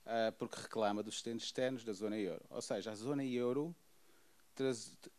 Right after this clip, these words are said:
dese-, o seu modelo de desenvolvimento virou o modelo de desenvolvimento da Alemanha. Só que a zona euro é uma economia muito maior que a, que a Alemanha. E ao fazer isso, cria uma impressão insustentável sobre a economia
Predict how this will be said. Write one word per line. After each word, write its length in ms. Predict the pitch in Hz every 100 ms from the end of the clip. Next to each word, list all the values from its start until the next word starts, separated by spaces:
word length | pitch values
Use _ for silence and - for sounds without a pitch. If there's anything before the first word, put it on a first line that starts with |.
| -
dese-, 300 | 120 113 156
o 80 | 143
seu 220 | 127 175
modelo 420 | 170 156 156 196 185
de 80 | 135
desenvolvimento 920 | 139 117 117 107 101 101 101 139 117
virou 220 | 113 135
o 20 |
modelo 340 | 139 123 120 143
de 60 |
desenvolvimento 760 | 120 123 110 107 104 95 104 117 -
da 140 | 123
Alemanha. 580 | 139 165 156 143 139 135 - - - - -
Só 140 | -
que 80 | -
a 40 | 113
zona 240 | 131 135
euro 200 | 147 175
é 40 |
uma 100 | 175 165
economia 300 | 165 165 160
muito 260 | 180 185
maior 360 | 170 175 180 170
que 100 | 147
a, 120 | 127
que 140 | -
a 40 | 123
Alemanha. 520 | 104 101 85 - - -
E 140 | 113
ao 80 | 123
fazer 400 | 147 123 151 147
isso, 420 | 135 - 175 214 - - -
cria 180 | - 135
uma 100 | 135
impressão 500 | 135 135 - 160 151
insustentável 720 | - - - 120 120 127 147
sobre 200 | - 139
a 20 |
economia 460 | 135 156 151 147